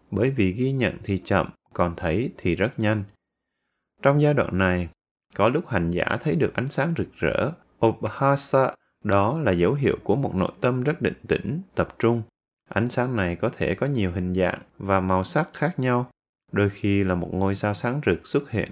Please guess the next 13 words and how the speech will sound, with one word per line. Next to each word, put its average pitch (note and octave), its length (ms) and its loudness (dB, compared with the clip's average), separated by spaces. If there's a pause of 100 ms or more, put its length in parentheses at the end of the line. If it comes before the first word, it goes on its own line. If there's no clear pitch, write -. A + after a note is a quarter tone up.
(100)
rồi F2+ 160 0
biến G2+ 240 -2
mất D#3+ 160 -2
rất F#3+ 180 -4
nhanh. C3 280 -2 (460)
Có F#2+ 180 4
lúc A#2+ 360 2
nó G#2 160 0
xuất - 240 -4
hiện G#2 200 0 (120)
từ F#2+ 120 2
một F#2 220 -2
bên, C3 280 0